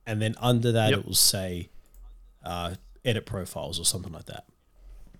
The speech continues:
Speaker 1: Click that. You can go to the ratings. You can lift your rating from whatever it's set at, probably M if you're not the account holder, or P G, or
Speaker 2: Did you
Speaker 1: whatever
Speaker 2: do
Speaker 1: it's
Speaker 2: this?
Speaker 1: at. I did, yeah.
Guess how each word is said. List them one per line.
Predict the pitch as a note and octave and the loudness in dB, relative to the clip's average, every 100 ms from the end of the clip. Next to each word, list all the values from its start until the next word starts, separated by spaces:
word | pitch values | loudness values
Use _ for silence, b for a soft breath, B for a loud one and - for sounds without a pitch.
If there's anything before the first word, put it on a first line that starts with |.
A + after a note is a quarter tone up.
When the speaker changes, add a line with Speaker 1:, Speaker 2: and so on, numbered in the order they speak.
| - - | -4 4
Speaker 1:
Click | G3+ - | 4 4
that. | A#2 A2+ - | 2 2 -2
You | A2 | -10
can | A2 | -6
go | G#2 G#2+ | -2 0
to | G2+ | 0
the | F#2 | -4
ratings. | G2 B2 C3 C3 A2 | -2 -2 2 0 0
You | G2+ | -2
can | A2 | 0
lift | A#2+ - | 0 0
your | F#2+ | -4
rating | F#2+ G2 F#2 | -2 -2 -6
from | - G#2+ F2+ | -8 -12 -6
whatever | F#2+ F#2+ - | -2 0 0
it's | - | 0
set | - F#2 | 0 -2
at, | E2 - | -8 -6
probably | G#2 F2+ F2 | -6 -6 -8
M | F2+ F2+ F2+ - _ _ _ _ | -6 -6 -8 -16 _ _ _ _
if | F#2+ - | -12 -6
you're | G#2 | -4
not | G2 F#2+ | -4 -6
the | E2+ | -10
account | - F#2 F#2+ | -10 -10 -10
holder, | F2+ F2+ E2+ A2+ - _ _ _ _ _ | -10 -8 -10 -12 -14 _ _ _ _ _
or | D#2+ E2 D#2+ - _ _ _ | -20 -20 -20 -20 _ _ _
P | - F#2+ | -6 -6
G, | F2 | -4
or | E2+ | 0
Speaker 2:
Did | |
you | C3 | 4
Speaker 1:
whatever | B2+ A#2+ | 6 6
Speaker 2:
do | C3+ | 6
Speaker 1:
it's | C#3+ | 6
Speaker 2:
this? | F3 - | 2 0
Speaker 1:
at. | - - _ _ _ - | -4 -4 _ _ _ -4
I | |
did, | A2+ D3+ - _ _ _ | 0 0 -2 _ _ _
yeah. | - D3+ | -4 -2